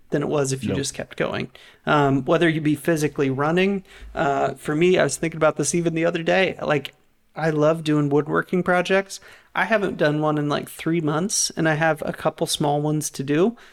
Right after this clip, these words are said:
Speaker 1: And to me, it was like, whew, like, it feels like a heavy lift just to restart them, 'cause I gotta get all my
Speaker 2: Mm.
Speaker 1: tools out, gotta get reorganized, gotta go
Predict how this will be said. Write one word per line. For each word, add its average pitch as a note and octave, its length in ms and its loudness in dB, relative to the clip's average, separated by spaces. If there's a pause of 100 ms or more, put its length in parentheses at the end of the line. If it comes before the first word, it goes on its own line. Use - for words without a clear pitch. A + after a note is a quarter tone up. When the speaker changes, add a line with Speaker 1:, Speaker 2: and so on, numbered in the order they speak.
(240)
Speaker 1:
And D#3 200 -2
to E3 120 -2
me, F#3+ 120 4
it G3 80 0
was - 120 -10
like, C#3+ 320 -6 (160)
whew, D#3+ 300 2
like, C#3+ 240 -2
it D3 140 -2
feels F#3 260 2
like D3+ 200 0
a C#3+ 60 -4
heavy D#3 360 -2
lift D3+ 320 -2
just - 260 -8
to D3 80 -8
restart C#3+ 680 -4
them, G3+ 360 0
'cause D#3 140 -4
I D3+ 40 2
gotta D3 220 0
get - 140 -4
all - 80 0
my - 140 -2
Speaker 2:
Mm. F#3+ 80 -4
Speaker 1:
tools F#3+ 340 -4
out, F3 300 0
gotta C#3 180 -4
get C#3 120 -2
reorganized, E3 760 2
gotta - 180 0
go D#3+ 400 2